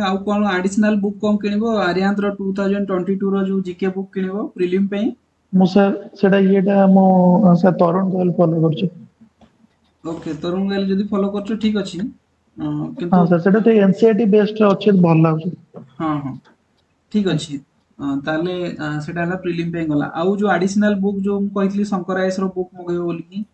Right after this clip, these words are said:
Speaker 2: ହଁ, ସାର୍, ଶଙ୍କର ଆଇଏଏସ ଅଛି ମୋ ପାଖରେ, ଏନଭାରନମେଣ୍ଟ ଅଛି, ସାର୍।
Speaker 1: ହଁ, ଶଙ୍କର ଆଇଏଏସ ଅଛି।
Speaker 2: ଆଉ
Speaker 1: ଆଉ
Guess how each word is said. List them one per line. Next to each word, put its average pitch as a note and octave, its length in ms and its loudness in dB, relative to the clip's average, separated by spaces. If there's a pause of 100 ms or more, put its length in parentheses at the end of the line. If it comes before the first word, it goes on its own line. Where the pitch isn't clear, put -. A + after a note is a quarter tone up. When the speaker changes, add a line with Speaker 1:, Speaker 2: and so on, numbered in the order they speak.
(320)
Speaker 2:
ହଁ, G#3 160 -2
ସାର୍, G3 140 -2
ଶଙ୍କର G3 360 0
ଆଇଏଏସ G#3 220 0
ଅଛି F3+ 200 -4
ମୋ E3 80 0
ପାଖରେ, E3+ 260 2
ଏନଭାରନମେଣ୍ଟ F3+ 440 2
ଅଛି, D#3 140 -4
ସାର୍। - 220 -20 (440)
Speaker 1:
ହଁ, C#3 120 -2 (680)
ଶଙ୍କର D#3+ 240 -10
ଆଇଏଏସ E3+ 200 -6
ଅଛି। G3+ 280 -4
Speaker 2:
ଆଉ F#3+ 60 4
Speaker 1:
ଆଉ F#3 120 6